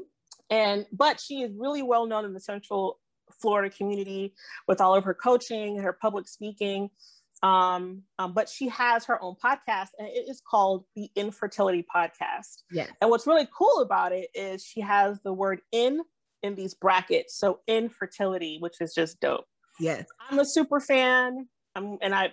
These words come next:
Speaker 1: I'm glad that you're here with us to talk to us about your show. So can, let's start with that. Can you
Speaker 2: Okay.
Speaker 1: tell our audience about your show and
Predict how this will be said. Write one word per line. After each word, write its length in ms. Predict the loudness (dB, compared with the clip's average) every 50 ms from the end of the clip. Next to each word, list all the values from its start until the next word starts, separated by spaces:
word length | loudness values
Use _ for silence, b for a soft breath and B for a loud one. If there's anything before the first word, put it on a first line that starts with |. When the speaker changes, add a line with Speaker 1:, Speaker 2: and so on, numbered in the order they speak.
| _ -4
Speaker 1:
I'm 160 | -4 -2 -2
glad 260 | 0 2 2 2 2 2
that 140 | -2 -6
you're 120 | -6 -8 -10
here 200 | -10 -10 -10 -8
with 200 | -8 -10 -8 -6
us 240 | -6 -6 -6 -10 -14
to 80 | -16 -10
talk 340 | -2 0 0 0 0 0
to 120 | -4 -2 -2
us 200 | -2 -2 -4 -8
about 360 | -6 -4 -2 -2 -2 -4 -8
your 80 | -16 -12
show. 300 | -8 -4 -4 -4 -4 -6 _ _ _
So 120 | -4 -4
can, 160 | -2 -2 -2 2
let's 180 | 2 0 0
start 240 | 0 -2 -2 -2 -2
with 140 | -4 -6 -4
that. 220 | -2 -2 -2 -4 -6 b b b b b
Can 100 | -4 -2
you 80 | 0 0
Speaker 2:
Okay. 100 | -2 -2 0
Speaker 1:
tell 280 | 2 4 4 4 4
our 80 | 4 2
audience 440 | 2 2 0 0 -2 -12 -14 -16 -14
about 260 | -8 -4 -4 -4 -4
your 100 | -8 -14
show 460 | -14 -10 -8 -8 -6 -6 -6 -6 -6
and 340 | -6 -8 -10 -12 -16 -20 -20